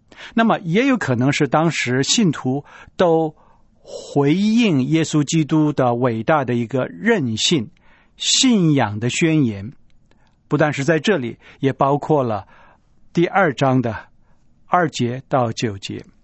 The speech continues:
至于有一个问题很重要，那就是为什么一章十五节到二十节讲论耶稣基督的，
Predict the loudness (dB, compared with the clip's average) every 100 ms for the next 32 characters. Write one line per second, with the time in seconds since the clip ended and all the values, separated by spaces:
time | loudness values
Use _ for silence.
0 | _ _ _ _ _ _ -20 -20 _ 0
1 | 2 2 0 0 2 2 2 0 0 0
2 | 0 0 0 0 -2 -8 -2 0 0 0
3 | -4 -2 0 2 2 2 2 2 -2 -4
4 | 0 0 2 0 0 0 0 0 0 0
5 | 2 0 0 0 0 -4 -2 -4 -4 -10
6 | -20 -4 -2 0 2 2 2 2 2 0
7 | 0 -2 -2 0 0 0 0 0 0 -2